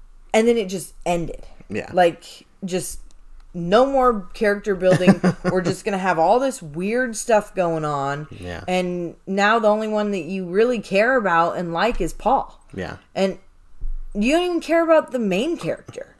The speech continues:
Speaker 2: Right.
Speaker 1: Jay, she's just obnoxious, really, kind of.
Speaker 2: And I, I'm thinking
Speaker 1: <clears throat>
Speaker 2: that that might have been pur-,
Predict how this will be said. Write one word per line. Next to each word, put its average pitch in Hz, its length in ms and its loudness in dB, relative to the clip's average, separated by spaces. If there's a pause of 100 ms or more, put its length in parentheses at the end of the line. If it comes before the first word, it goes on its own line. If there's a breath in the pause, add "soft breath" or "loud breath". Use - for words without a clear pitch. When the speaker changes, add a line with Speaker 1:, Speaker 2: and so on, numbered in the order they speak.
(140)
Speaker 2:
Right. 90 260 -4 (240)
Speaker 1:
Jay, 208 360 4
she's - 380 -6
just 208 240 -8
obnoxious, 143 720 -6
really, 214 340 2
kind 151 300 -4
of. 202 320 0 (220)
Speaker 2:
And 131 140 4
I, 131 240 2
I'm 139 260 2
thinking 175 760 2
Speaker 1:
<clears throat> 113 60 0
Speaker 2:
that 107 260 0 (960 loud breath)
that 117 340 2
might 120 180 0
have 113 100 -2
been 113 160 -2
pur-, 117 300 -2